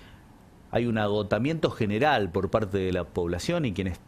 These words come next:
trabajamos también en los medios de comunicación, porque básicamente no hay mucho más para decir. Los métodos de cuidado para evitar los contagios son de conocimiento público.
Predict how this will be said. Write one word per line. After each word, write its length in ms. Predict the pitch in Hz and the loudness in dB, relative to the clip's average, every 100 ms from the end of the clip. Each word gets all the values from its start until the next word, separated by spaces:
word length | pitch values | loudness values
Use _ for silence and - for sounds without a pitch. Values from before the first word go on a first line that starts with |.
| - | -6
trabajamos 500 | 90 87 95 123 98 | -2 -2 -2 -4 -2
también 280 | 98 95 107 | -4 -2 -2
en 80 | 92 | -4
los 100 | 82 | -4
medios 260 | 107 95 | -4 -2
de 120 | 90 | -4
comunicación, 640 | 85 90 90 92 - 143 98 | -4 -4 -2 -4 -2 -4 -2
porque 360 | 92 85 76 | -4 -4 -2
básicamente 600 | 87 101 101 92 104 98 | -2 -2 -2 -2 -2 -2
no 120 | 90 104 | -2 -2
hay 120 | 104 | -2
mucho 400 | 90 104 104 87 | -2 -4 -4 -4
más 200 | 92 101 | -4 -4
para 360 | - 107 104 85 | -2 0 2 0
decir. 460 | 85 - 110 82 - - - - - - | -2 -2 -2 -4 -12 -20 -20 -20 -20 -10
Los 180 | 87 82 | -6 -4
métodos 680 | 104 92 95 90 85 - - | -2 -2 -2 -2 -4 -8 -6
de 200 | 87 92 | -4 -4
cuidado 520 | - 98 120 113 98 | -2 0 2 2 0
para 180 | 92 90 | 0 0
evitar 340 | 92 90 107 | 0 0 0
los 100 | 101 | -2
contagios 720 | - 90 90 98 - 95 - - - - | -4 -4 -2 -4 -2 -4 -4 -12 -18 -10
son 200 | - 98 | -4 -2
de 80 | 95 | -2
conocimiento 600 | 90 90 92 90 87 95 | -4 -2 -2 -2 -4 -2
público. 640 | 151 127 107 - 104 107 | 0 0 -2 -2 -4 -4